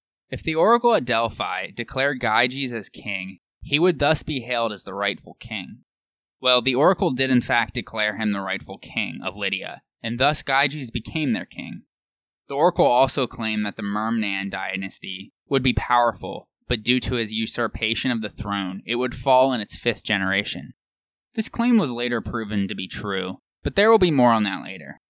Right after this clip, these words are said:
It's likely that Gyges bribed the oracle for her blessing on the throne, because afterwards, he sent an unbelievable amount of silver and gifts to Delphi.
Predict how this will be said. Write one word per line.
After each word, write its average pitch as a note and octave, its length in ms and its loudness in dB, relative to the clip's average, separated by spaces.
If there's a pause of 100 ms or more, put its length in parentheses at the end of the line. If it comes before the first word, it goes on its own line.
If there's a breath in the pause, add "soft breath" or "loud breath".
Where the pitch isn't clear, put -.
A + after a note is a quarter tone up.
(460)
It's - 240 -6
likely C4 360 0
that C#3+ 220 2
Gyges A#2+ 460 2
bribed A2 420 0
the A2 100 0
oracle G#2 560 -2
for B2 100 0
her A#2 120 -4
blessing G2+ 500 -4
on G#2 140 -6
the G2 80 -4
throne, G2 460 -2 (540)
because C#3 260 -2
afterwards, A#2 720 0 (120)
he D#3+ 140 -4
sent G3 200 0
an D#3 120 0
unbelievable B2 720 0
amount G#2+ 260 0
of G2 100 -6
silver A2 360 -2
and G2 160 -4
gifts G2+ 280 -2
to G2+ 140 -8
Delphi. F2+ 540 -6